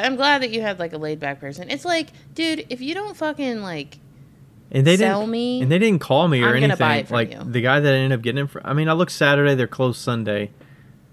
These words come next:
Speaker 2: and I
Speaker 1: Yeah.
Speaker 2: called him Monday. So, like,
Speaker 1: Right.
Speaker 2: you know, it was pretty chill, and we chatted, so.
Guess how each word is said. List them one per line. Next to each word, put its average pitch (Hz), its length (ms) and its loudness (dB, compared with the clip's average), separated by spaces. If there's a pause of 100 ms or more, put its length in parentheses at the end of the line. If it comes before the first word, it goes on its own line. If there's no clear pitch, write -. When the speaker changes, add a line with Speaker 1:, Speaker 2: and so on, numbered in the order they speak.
(340)
Speaker 2:
and 127 140 0
I 120 140 2
Speaker 1:
Yeah. - 100 -8
Speaker 2:
called 135 260 4
him 123 260 0
Monday. 117 520 -4 (260)
So, 127 240 -2
like, 117 340 -2 (640)
Speaker 1:
Right. 165 320 -6 (260)
Speaker 2:
you 147 120 -2
know, 120 140 0
it 131 100 2
was 131 240 0
pretty 131 300 -2
chill, 123 440 -2
and 107 360 -6
we 117 100 -10
chatted, 110 440 -4
so. 104 260 -2